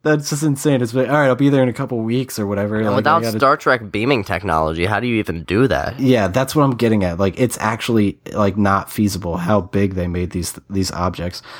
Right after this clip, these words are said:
Speaker 1: But regardless, same with, like, some of these ships, like the, uh, God, why can't I think of what they were called? Star Destroyers. I thought that was actually really cool how some of, like, the destroyed, uh, la-, landed,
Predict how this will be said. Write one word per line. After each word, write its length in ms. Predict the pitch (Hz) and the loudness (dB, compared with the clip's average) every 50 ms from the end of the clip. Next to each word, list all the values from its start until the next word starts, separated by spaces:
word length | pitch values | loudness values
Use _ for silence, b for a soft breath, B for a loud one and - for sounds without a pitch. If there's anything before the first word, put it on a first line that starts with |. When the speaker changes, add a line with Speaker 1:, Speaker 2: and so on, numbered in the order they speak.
| B B B | B B B
Speaker 1:
But 80 | 147 147 | 2 4
regardless, 440 | 156 147 135 143 127 117 110 107 - | 4 4 4 4 2 4 2 0 0
same 340 | - 107 - - 185 202 208 | -2 -2 2 2 4 4 4
with, 140 | 196 175 165 | 4 4 4
like, 160 | 151 131 110 | 4 2 2
some 180 | - - 156 143 | 2 2 4 4
of 60 | 131 | 6
these 240 | 127 120 110 - - | 6 4 4 2 0
ships, 360 | - - 139 - - - - | 2 2 2 2 2 -2 0
like 400 | 110 104 98 98 98 95 - - | 2 2 4 2 2 0 -2 -6
the, 520 | - 113 110 107 104 101 98 95 98 104 104 - _ _ _ - - - - - - - 67 - 123 113 | -2 2 4 4 4 4 4 2 0 -2 -4 -10 _ _ _ -20 -20 -20 -20 -20 -20 -18 -14 -10 -8 -6
uh, 360 | 107 - 123 120 113 104 98 | -6 -2 0 2 2 2 0
God, 300 | 92 - 127 113 101 92 | 0 0 0 0 2 2
why 100 | 104 107 | 0 0
can't 160 | - 135 123 | 2 2 2
I 60 | 113 107 | 2 2
think 180 | - 120 110 | 0 -2 -2
of 80 | 113 107 | 0 -2
what 80 | 107 | 0
they 80 | 104 107 | 0 0
were 60 | 104 104 | 0 2
called? 180 | - 107 95 - | 2 0 0 0
Star 240 | - - 147 151 127 | 0 2 2 2 2
Destroyers. 500 | 104 - - - 107 98 95 95 92 - | 0 -2 -2 0 2 2 2 2 0 0
I 100 | 113 135 | 0 2
thought 180 | 131 190 156 | 2 2 2
that 120 | 135 135 143 | 2 2 2
was 100 | 135 123 | 4 2
actually 280 | 127 120 - - 113 | 2 0 0 -2 -2
really 220 | 107 117 117 117 107 | 2 2 4 2 2
cool 320 | - - 123 127 120 110 | 2 2 4 4 4 4
how 260 | 104 107 104 107 104 B B B B B | 4 4 2 2 0 B B B B B
some 200 | - - 131 127 | 0 4 4 6
of, 60 | 127 | 6
like, 220 | 117 117 113 104 - | 6 4 2 2 2
the 80 | 120 | 0
destroyed, 800 | 107 101 113 101 - - - 120 117 113 113 113 113 107 104 104 - | 0 0 -2 -4 -4 -6 0 2 4 4 6 4 4 2 0 -2 -2
uh, 380 | 110 107 104 101 101 101 95 B B B B B B B - - - _ _ - - _ _ - | 0 0 2 2 2 2 0 B B B B B B B -20 -20 -20 _ _ -18 -18 _ _ -20
la-, 300 | - - 113 120 117 117 | -14 -2 2 2 4 4
landed, 720 | - 110 107 113 113 117 120 117 117 113 107 101 98 - | 2 2 2 4 4 4 4 4 4 4 2 2 -2 -8